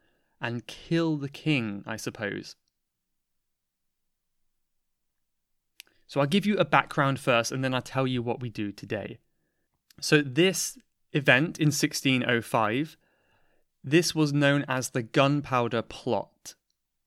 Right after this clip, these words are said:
Gunpowder is a type of explosive, you know, the powder you put into old guns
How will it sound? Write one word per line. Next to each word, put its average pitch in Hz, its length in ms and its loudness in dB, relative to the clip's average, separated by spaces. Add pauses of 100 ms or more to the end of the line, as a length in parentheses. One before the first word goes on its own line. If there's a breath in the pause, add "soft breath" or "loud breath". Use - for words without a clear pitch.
(460 soft breath)
Gunpowder 131 540 4
is 117 200 -2
a 131 60 -4
type 131 240 0
of 127 140 -2
explosive, 139 960 -2 (180)
you 107 80 -12
know, 101 60 -8
the 107 80 -8
powder 131 340 4
you 120 160 0
put - 200 0
into 117 340 -4
old 120 340 0
guns 117 540 0